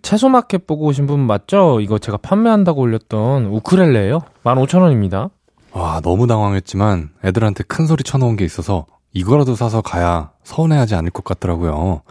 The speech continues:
Speaker 2: 그리고 종이백을 들고 집에 들어갔습니다.
Speaker 1: "아빠, 기타는 왜 안 사왔어요?"
Speaker 2: 아이들에게 기타가 아니라 우쿨렐레였다며 보여주는데 애들이 이건 장난감 아니냐고 싫어하더라고요. 우쿨렐레인지 기타인지도 구분 못하고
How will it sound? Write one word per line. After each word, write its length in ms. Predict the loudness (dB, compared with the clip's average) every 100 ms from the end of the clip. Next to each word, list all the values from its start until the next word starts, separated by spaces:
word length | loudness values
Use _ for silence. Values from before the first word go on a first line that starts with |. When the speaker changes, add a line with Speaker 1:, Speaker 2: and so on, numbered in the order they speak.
| -20 -20 -20 -6
Speaker 2:
그리고 240 | 0 2
종이백을 500 | 4 2 2 2 2 2
들고 560 | 2 4 4 4 2 -2
집에 180 | 0 2
들어갔습니다. 680 | 2 0 0 0 2 2 -2 _ _ _ _ _ _
Speaker 1:
"아빠, 480 | -4 2 2 2 -4 _ -6
기타는 540 | 0 2 4 4 4
왜 100 | 4
안 200 | 4 4
사왔어요?" 600 | 4 2 2 2 4 2 _ _ _ _ -2
Speaker 2:
아이들에게 460 | -2 2 2 2
기타가 400 | -2 -2 2 2
아니라 220 | 2 2
우쿨렐레였다며 880 | 2 0 0 2 4 4 2 2 2
보여주는데 920 | 2 2 2 2 2 2 2 2 2 0
애들이 260 | 2 2
이건 220 | 2 2 0
장난감 500 | 0 2 2 2 2
아니냐고 380 | 2 2 0
싫어하더라고요. 1040 | -2 2 2 4 2 0 -2 -4 -6 -6 -4
우쿨렐레인지 840 | -4 -2 0 2 2 0 -2 -4 -6
기타인지도 560 | -2 0 0 0 -4
구분 240 | -4 0 0
못하고 560 | 0 -2 -2 0 -2